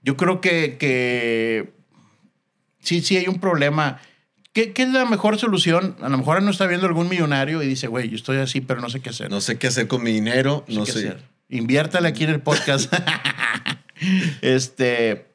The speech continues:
Speaker 1: que un psicólogo, ¿no? La solución, no.
Speaker 2: Sí, puede ser también.
Speaker 1: O que te quiten el dinero, güey. Yo tengo un amigo que le mando un
Speaker 2: Que te
Speaker 1: saludo,
Speaker 2: mande una
Speaker 1: que no voy a decir
Speaker 2: maldición.
Speaker 1: su nombre. Eh, su familia le deposita cierta cantidad,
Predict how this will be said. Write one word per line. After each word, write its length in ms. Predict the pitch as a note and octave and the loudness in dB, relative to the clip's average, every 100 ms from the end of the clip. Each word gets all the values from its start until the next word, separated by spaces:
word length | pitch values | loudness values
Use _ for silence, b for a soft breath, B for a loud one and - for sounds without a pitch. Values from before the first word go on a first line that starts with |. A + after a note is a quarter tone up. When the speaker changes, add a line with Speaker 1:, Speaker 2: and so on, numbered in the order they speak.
| B2+ | -14
Speaker 1:
que 80 | - | -8
un 140 | C#3+ | -4
psicólogo, 480 | D3 D#3 D#3+ F#3 E3 | -4 -2 -2 0 -4
¿no? 180 | D3+ F#3 | -4 -4
La 100 | C#3 | -6
solución, 440 | C3+ B2 A#2+ E3+ D#3+ _ | -6 -6 -6 -6 -8 _
no. 200 | A2+ G2 _ _ _ _ _ | -12 -12 _ _ _ _ _
Speaker 2:
Sí, 260 | - F2+ F#2 | -10 -8 -6
puede 200 | G2 G2 | -6 -6
ser 200 | F2 E2+ | -8 -8
también. 440 | F2+ F2+ B2 E3 | -10 -8 -10 -10
Speaker 1:
O 100 | - | -12
que 100 | - | -8
te 100 | C3 | -6
quiten 240 | A#2+ C#3+ C#3 | -6 -4 -4
el 80 | A2+ | -2
dinero, 380 | G2+ G2 C3+ | -4 -4 -6
güey. 160 | B2+ A2+ A2+ _ | -10 -12 -16 _
Yo 60 | A2 | -2
tengo 140 | E3 | 2
un 60 | A3 | 4
amigo 420 | G3+ F3+ C#3+ C3 | 4 4 2 2
que 100 | B2 | -2
le 60 | A2+ | -2
mando 120 | B2 | -2
un 40 | |
Speaker 2:
Que 60 | D3 | 0
te 60 | E3+ | 2
Speaker 1:
saludo, 180 | C3+ | 2
Speaker 2:
mande 140 | A2 G#2+ | 2 0
una 100 | A#2 | 0
Speaker 1:
que 60 | |
no 100 | A2+ | 0
voy 80 | A2 | 2
a 40 | D3 | 0
decir 180 | C#3 | 0
Speaker 2:
maldición. 180 | D3 D#3+ | 0 0
Speaker 1:
su 40 | C3 | 0
nombre. 300 | A2+ G#2 - b b b b _ | -2 -4 -8 b b b b _
Eh, 760 | A2 A2+ A2+ A2+ A2+ A2+ A2 G#2 - _ - _ _ _ _ _ _ - | 0 2 2 2 2 2 0 -2 -6 _ -20 _ _ _ _ _ _ -8
su 300 | - - - | -4 0 0
familia 1000 | - C#3+ B2+ D3 G#3 F#3+ D#3 C3+ C3 D3 - - _ _ _ _ - | 0 -2 0 2 2 2 2 2 0 -6 -16 -20 _ _ _ _ -6
le 480 | A#2 A#2+ A#2 A#2 | -4 -2 0 0
deposita 840 | A#2+ A#2+ A2+ - C#3 D3 D#3+ - - - | -2 -4 -4 -2 -2 0 0 0 -10 -10
cierta 360 | - D3 E3+ | -2 -2 -2
cantidad, 580 | E3+ C#3+ C3+ B2+ C3+ C3+ | -2 0 0 2 0 -4